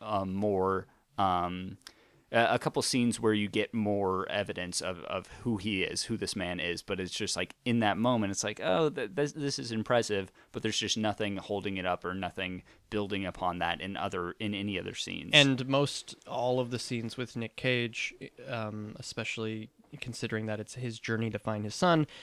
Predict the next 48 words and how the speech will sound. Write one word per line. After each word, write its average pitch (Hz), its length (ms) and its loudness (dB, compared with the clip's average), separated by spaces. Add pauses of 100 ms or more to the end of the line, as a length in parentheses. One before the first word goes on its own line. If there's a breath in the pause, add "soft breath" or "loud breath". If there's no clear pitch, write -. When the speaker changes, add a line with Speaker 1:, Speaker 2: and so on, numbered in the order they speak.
(300 loud breath)
Speaker 2:
uh, 139 340 8
it's 180 180 2
just 175 200 2
things 147 260 4
happening 117 500 2
to 123 240 0
him. 131 320 2
Speaker 1:
Yeah. 139 360 4
Speaker 2:
He 135 60 6
doesn't 131 220 4
really 135 180 2
make 120 220 0
anything 113 640 -2 (280 soft breath)
happen. 131 680 2
Speaker 1:
Which 151 180 2
was 196 160 4
a 190 40 6
bummer 170 440 8
to 143 140 2
me 117 160 4
because, 113 560 0
uh, 113 140 8
you 110 300 4
get, 131 340 2 (380)
uh, 110 220 4
the 107 120 0
sense 110 340 0
that, 101 180 0
oh, 120 220 4
this 107 220 0
is 113 120 -4
gonna 113 160 0
be, 104 100 0
like, 92 200 -2
an 95 80 -2
investigative, 95 1000 -2
um, 85 400 -2
like, 92 180 -4
horror 92 520 2
thriller, 76 600 -2 (100)
like, 98 240 -2
early 87 340 0
on. 85 240 -2
He's 90 180 -6
just - 220 -4
like, 87 180 -6
"Oh, 123 180 4
okay, 110 220 0